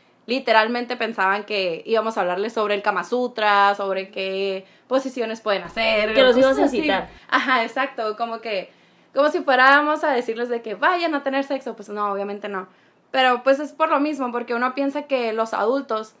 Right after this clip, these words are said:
Speaker 1: ya conocen este término y lo, y lo, pues como lo practican, lo conocen y lo hacen. Pero al mismo tiempo, no, no es cierto, no tienen idea de que la sexualidad, pues obviamente abarca mucho más que el simple sexo, que de hecho es nuestro eslogan. Entonces, bueno,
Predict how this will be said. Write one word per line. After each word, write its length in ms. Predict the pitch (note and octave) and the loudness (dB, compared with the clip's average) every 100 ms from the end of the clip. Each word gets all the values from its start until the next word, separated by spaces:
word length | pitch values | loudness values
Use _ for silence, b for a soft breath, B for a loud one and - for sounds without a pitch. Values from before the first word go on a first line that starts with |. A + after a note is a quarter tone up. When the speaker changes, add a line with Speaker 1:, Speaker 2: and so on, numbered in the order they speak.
| b b b - | b b b -6
Speaker 1:
ya 240 | A#3 A#3 | 0 0
conocen 360 | C4 B3+ C4 B3 | 0 -2 -4 -6
este 180 | B3+ | -6
término 480 | A#3 A#3 A#3+ B3+ A#3+ | -4 -2 -2 -2 -2
y 60 | G#3+ | 0
lo, 320 | G#3 G3 F3+ | 0 0 0
y 120 | G#3+ A3+ | -6 -2
lo, 600 | G#3+ G3 F3+ E3+ E3 E3+ _ | 0 2 2 0 -6 -10 _
pues 160 | - C4 | -6 -2
como 200 | D4 C#4 | 2 2
lo 120 | C4+ | 0
practican, 420 | B3 G3+ D#4 F4 | -4 -8 -8 -8
lo 100 | E4+ | -6
conocen 420 | A#3+ A3 C4+ D4 C#4+ | -4 -2 -2 -2 -4
y 60 | |
lo 120 | G3+ | 2
hacen. 320 | F#3+ F#3+ - - b b b b | 2 2 -2 -18 b b b b
Pero 180 | C4+ C#4 | 2 4
al 60 | C#4 | 4
mismo 300 | C4 C4 C#4 | 0 -2 -4
tiempo, 280 | D#4+ C#4+ | -4 -2
no, 160 | A#3+ A#3+ | -2 -2
no 80 | A#3+ | -2
es 80 | B3 | -4
cierto, 320 | B3 A#3+ G#3 | -4 -4 -6
no 160 | G#3 | -4
tienen 240 | G#3 A#3+ B3 | -4 -4 -2
idea 200 | G#3+ G#3 | -2 -2
de 80 | G#3+ | -2
que 80 | |
la 100 | A#3 | -4
sexualidad, 500 | A#3 G#3+ G#3+ G3 F#3+ | -6 -8 -4 -2 -2
pues 140 | F#3+ G#3 | -2 -4
obviamente 480 | G3+ A3 A3 G#3+ G#3 | -4 -4 -6 -4 -2
abarca 340 | G#3 G3+ G#3 | 0 -2 -6
mucho 400 | G#3+ A#3+ B3 G#3+ | -4 -4 -4 -6
más 260 | G3+ G#3 G#3 | -6 -6 -6
que 100 | G3+ | -10
el 100 | G3 | -8
simple 300 | F#3+ F#3 F3+ | -10 -8 -10
sexo, 360 | G3+ - G3 _ _ _ _ | -10 -14 -20 _ _ _ _
que 180 | A3+ G3+ | -4 -2
de 140 | F3+ | -2
hecho 160 | E3 F#3 | -4 -8
es 80 | F#3 | -10
nuestro 260 | F#3+ - | -12 -14
eslogan. 360 | F#3+ G#3 G#3+ A3 b b b b b - | -12 -12 -12 -16 b b b b b -8
Entonces, 720 | C4 C4 C4+ C4 C4 C4+ B3+ | -4 -2 -2 0 0 0 -2
bueno, 220 | G#3+ F#3+ | -4 -6